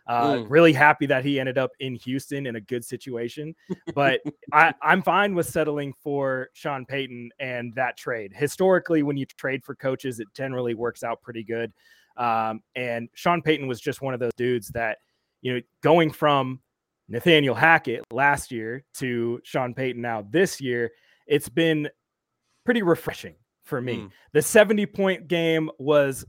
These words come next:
Speaker 1: tough. Uh, I definitely shed a few tears. Uh,
Speaker 2: <laughs>
Speaker 1: definitely questioned, "Why am I a fan of this team again?" Um, but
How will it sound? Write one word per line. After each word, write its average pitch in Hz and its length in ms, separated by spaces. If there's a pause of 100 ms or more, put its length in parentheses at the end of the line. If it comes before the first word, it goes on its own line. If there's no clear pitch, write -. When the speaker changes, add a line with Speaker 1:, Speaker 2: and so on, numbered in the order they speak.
(140)
Speaker 1:
tough. 156 380 (100)
Uh, 123 280 (140)
I 120 220 (160)
definitely 143 640
shed 143 280
a 143 40
few 151 200
tears. 165 500 (320)
Uh, 120 400
Speaker 2:
<laughs> 127 100
Speaker 1:
definitely 143 380
questioned, 151 640 (200)
"Why 113 260
am 151 100
I 156 120
a 139 60
fan 147 220
of 147 60
this 151 140
team 147 240
again?" 165 340 (380)
Um, 120 600 (260)
but 139 240